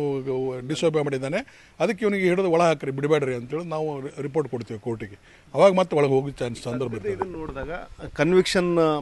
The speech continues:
Speaker 2: ಪ್ರಮಾಣ ಎಷ್ಟಾಗುತ್ತೆ?
Speaker 1: ಕನ್ವಿಕ್ಷನ್ ಪ್ರಮಾಣ ನೈಂಟಿ ಪರ್ಸೆಂಟ್ ಕನ್ವಿಕ್ಷನ್ ಆಗಬೇಕು.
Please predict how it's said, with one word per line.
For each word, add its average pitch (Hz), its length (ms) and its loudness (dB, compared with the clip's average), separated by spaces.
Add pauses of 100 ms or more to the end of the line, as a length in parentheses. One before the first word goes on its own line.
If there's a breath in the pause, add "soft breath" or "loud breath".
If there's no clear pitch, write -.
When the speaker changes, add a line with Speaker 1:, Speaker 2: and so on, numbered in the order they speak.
(120)
Speaker 2:
ಪ್ರಮಾಣ 147 300 2
ಎಷ್ಟಾಗುತ್ತೆ? 131 540 0
Speaker 1:
ಕನ್ವಿಕ್ಷನ್ 208 380 0
ಪ್ರಮಾಣ 208 380 6
ನೈಂಟಿ 202 680 2 (120)
ಪರ್ಸೆಂಟ್ 185 520 0
ಕನ್ವಿಕ್ಷನ್ 165 360 4
ಆಗಬೇಕು. 160 500 8